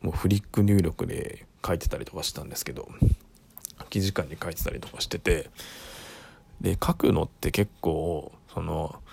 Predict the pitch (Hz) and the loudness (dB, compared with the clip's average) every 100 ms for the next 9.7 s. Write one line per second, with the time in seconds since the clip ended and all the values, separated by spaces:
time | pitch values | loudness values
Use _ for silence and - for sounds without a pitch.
0 | - - 85 107 123 123 120 - 76 80 | -14 -4 2 4 6 6 6 4 2 0
1 | 82 82 92 85 76 85 82 76 71 - | 2 2 4 4 2 2 2 2 -2 -8
2 | - 92 85 98 117 104 82 90 98 85 | -2 0 2 6 6 8 8 6 6 0
3 | - 82 - 73 69 67 - 71 78 - | -2 -4 -4 -4 -6 -8 -10 -8 -4 -4
4 | - - - 95 78 - - 87 80 - | -4 -6 0 0 0 -2 -2 -2 -2 -2
5 | - 78 80 76 - - - 87 110 - | -4 -4 -4 -6 -8 -12 -6 0 6 8
6 | 247 185 90 90 85 73 - - - - | 8 6 6 6 2 -4 -6 -14 -20 -20
7 | - - - - - - - - - - | -20 -20 -20 -20 -18 -16 -8 0 0 0
8 | - - - - - - - 151 87 - | -8 -18 -20 -20 -20 -8 2 4 4 2
9 | 95 95 98 98 85 - - | 2 4 4 4 4 -2 -10